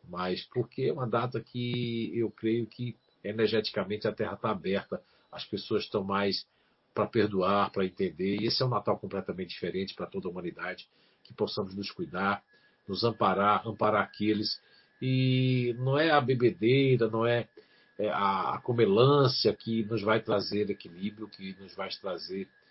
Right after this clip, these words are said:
é, sim, reunir a família, sim, prece, oração, melhoramento, perdão, paciência, e um beijo no coração de todos vocês, agradecendo o Eduardo, a Pâmela e a Alice, e que Papai do Céu abençoe a todos nós.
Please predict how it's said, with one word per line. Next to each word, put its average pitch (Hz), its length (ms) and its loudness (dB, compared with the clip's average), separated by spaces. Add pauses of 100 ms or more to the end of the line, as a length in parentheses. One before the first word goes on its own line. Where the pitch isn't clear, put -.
(500)
é, 90 520 -8
sim, 123 440 -4
reunir 127 340 4
a 120 60 6
família, 123 400 -2
sim, 104 340 -6 (540)
prece, 104 480 2
oração, 98 600 -4
melhoramento, 87 920 -6
perdão, 87 580 -4 (380)
paciência, 92 840 -6 (520)
e 95 80 -6
um 92 40 -6
beijo 92 320 -2
no 85 80 -12
coração 90 400 -6
de - 60 -20
todos 82 220 -8
vocês, 90 360 -4
agradecendo 90 560 -4
o 90 40 -2
Eduardo, 85 340 -4
a - 40 -10
Pâmela 95 360 -12
e 82 60 -10
a - 20 -10
Alice, 107 400 -8 (340)
e - 40 -18
que - 120 -10
Papai 101 280 -2
do 92 80 -6
Céu 98 240 -2
abençoe 92 360 -4
a - 40 -6
todos 87 260 -8
nós. 90 360 -4